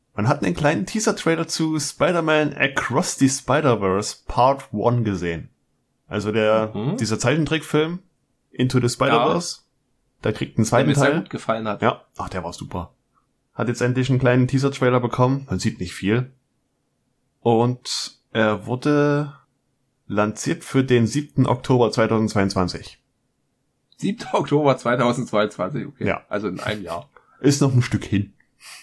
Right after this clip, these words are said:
Speaker 2: Ja, auf jeden Fall.
Speaker 1: Und mich hat dieses Part One noch ein bisschen irritiert. Scheinbar kommt dann noch ein Teil raus.
Speaker 2: Okay.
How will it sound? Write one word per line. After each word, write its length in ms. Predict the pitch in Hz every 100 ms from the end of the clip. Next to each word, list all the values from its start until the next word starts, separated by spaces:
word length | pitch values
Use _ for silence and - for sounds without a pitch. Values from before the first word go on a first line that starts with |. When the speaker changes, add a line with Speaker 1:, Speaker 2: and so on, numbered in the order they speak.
| _ - - - - - -
Speaker 2:
Ja, 240 | 85 95 -
auf 120 | -
jeden 180 | 104 98
Fall. 300 | 87 - _ _ _ _ _ _ _ _
Speaker 1:
Und 160 | 131 120
mich 160 | 127
hat 140 | 131 127
dieses 280 | 123 117 -
Part 380 | - 117 117 95
One 200 | 101 135
noch 160 | 117
ein 100 | 113
bisschen 300 | 113 110 120
irritiert. 520 | 101 107 107 - 120
Scheinbar 340 | - 98 104 107
kommt 220 | 110 104
dann 140 | 98
noch 180 | 95 101
ein 80 | 101
Teil 180 | - 82
raus. 400 | 82 80 - _ _ _ -
Speaker 2:
Okay. 500 | 101 - 87 90